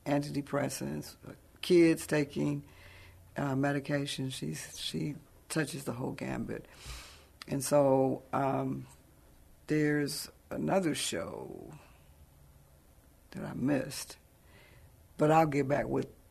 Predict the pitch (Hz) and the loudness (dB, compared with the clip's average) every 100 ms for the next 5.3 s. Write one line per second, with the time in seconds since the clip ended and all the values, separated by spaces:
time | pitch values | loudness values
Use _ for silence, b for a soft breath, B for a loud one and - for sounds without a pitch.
0 | - - - - - - - - - - | -14 -12 -12 -14 -20 -18 -4 -2 -2 -4
1 | - 196 156 147 - 147 143 180 185 156 | -2 0 4 4 4 2 4 4 4 4
2 | - 175 175 160 147 160 135 - - - | 6 6 6 4 2 2 2 2 -6 -16
3 | - - - - - 208 190 147 143 151 | -20 -20 -20 -16 -4 0 2 4 2 0
4 | 135 - - - - 160 143 123 131 120 | -4 -8 -10 -10 -2 2 2 2 -2 -2
5 | 120 104 92 | -2 -2 -4